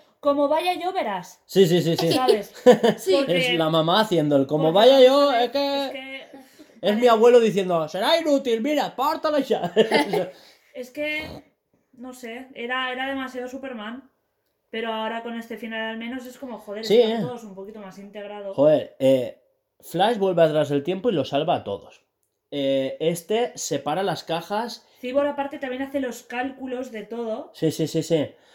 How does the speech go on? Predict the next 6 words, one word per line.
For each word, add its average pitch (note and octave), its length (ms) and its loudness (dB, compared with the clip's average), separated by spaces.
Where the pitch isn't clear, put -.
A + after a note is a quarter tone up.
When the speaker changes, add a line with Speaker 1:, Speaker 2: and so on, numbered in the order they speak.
Speaker 2:
Eh, E3 480 0
es, - 320 -14
exacto. D3 640 -6
Después F3 840 2
viene C#3+ 600 0
este... C#3 920 -4